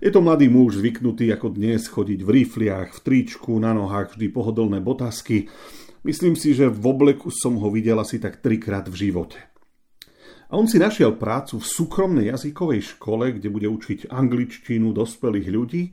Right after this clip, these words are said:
ale na hodiny, e, musel vtedy chodiť vždy elegantne oblečený.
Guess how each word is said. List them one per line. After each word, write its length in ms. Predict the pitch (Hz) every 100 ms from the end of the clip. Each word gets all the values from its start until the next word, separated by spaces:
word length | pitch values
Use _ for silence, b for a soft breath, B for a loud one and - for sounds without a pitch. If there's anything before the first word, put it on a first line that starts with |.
| B B B B B B B B
ale 160 | 131 104
na 80 | 107
hodiny, 560 | 113 202 220 120 101
e, 180 | 110 127 - 131 120 110 98
musel 400 | 95 165 220 -
vtedy 320 | 101 - 127 -
chodiť 340 | - 123 101 90
vždy 180 | 92 123
elegantne 560 | 113 110 104 95 - 101
oblečený. 600 | 92 92 - - -